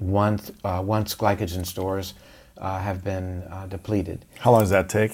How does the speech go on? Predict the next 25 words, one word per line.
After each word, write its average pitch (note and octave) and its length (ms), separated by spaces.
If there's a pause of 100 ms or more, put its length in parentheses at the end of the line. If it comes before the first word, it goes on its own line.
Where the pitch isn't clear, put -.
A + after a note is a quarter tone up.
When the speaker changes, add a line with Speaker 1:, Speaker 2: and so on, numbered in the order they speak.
(300)
Speaker 1:
Uh, C3 260
Speaker 2:
usually? A#2+ 220
Speaker 1:
it, - 120
it D3+ 200
depends, B2+ 440
but B2+ 140
it, E3+ 200
it C#3+ 100
actually C3+ 360
happens G2+ 340
fairly G2 320
quickly. F2+ 340
You D3 180
begin A#2 600
generating G#2+ 360
those F#2+ 160
ketones F#2+ 400
within, F#2 380 (500)
uh, G2 360 (100)
early C3+ 280
on, C3 180
within F#2+ 200
twelve F#2+ 260
hours. F#2 460
Speaker 2:
Okay. F2 280